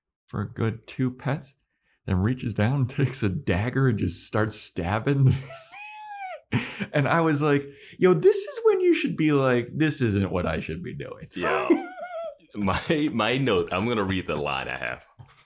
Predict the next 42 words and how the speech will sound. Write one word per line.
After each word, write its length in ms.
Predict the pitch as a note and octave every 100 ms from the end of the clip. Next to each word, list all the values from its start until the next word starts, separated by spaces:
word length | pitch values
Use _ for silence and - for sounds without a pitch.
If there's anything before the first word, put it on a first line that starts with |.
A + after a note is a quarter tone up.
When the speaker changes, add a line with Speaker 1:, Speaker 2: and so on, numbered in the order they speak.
| - _ _ _ - E2+
Speaker 2:
I 120 | F#2+
wrote 240 | B2+ A#2
Willow 280 | F2+ G2 G2
doing 360 | D#2+ E2+ E2 D2+
the 80 |
ritual 440 | C#2+ D2+ D2+ B1 C#2+
'cause 160 | E2 E2
I 80 |
thought 260 | - G2 D2
this 160 | D#2 D2+
might 160 | C#2+
be 80 | C#2+
the 120 | C#2
ritual. 440 | B1 C2+ A#1+ A#1 -
I 120 | D2
wasn't 260 | D2 C#2 B1+
sure 320 | D2+ C2 C2
what 160 | C2 -
this 180 | A#1+
was. 300 | B1+ A#1+ - _ _ _ _ _ - D2+
Deer 300 | F2+ G2+ -
Speaker 1:
Yeah. 140 | D#2
Speaker 2:
fawn 400 | G#2+ G2 F#2+ F#2
walks 360 | D#2+ E2 - -
over. 440 | C#2+ C2+ C2 - - _ _ -
Willow 360 | D#2+ F#2 F#2+
sacrifices 880 | F#2 - E2+ D2+ D2+ D2+ C2+ - -
it. 220 | C2+ - _
She's 440 | - - D#2+ C#2+ -
gone 400 | C2+ C2 C2 -
dark. 460 | B1+ C2+ - - _ _ _ - _ _ _ -
Speaker 1:
Yep. 420 | E2 E2 F#2 -
Speaker 2:
<laughs> 60 | _ _ _ _
Like, 280 | F#2+ A2+ G2+
Speaker 1:
Yep. 420 | A2 E2+ D#2+ E2 -
I 80 | G2
thought 160 | A#2 B2+
that 120 | -
she 80 | C3
was 140 | A2+
gonna, 140 | A2+
like, 120 | G2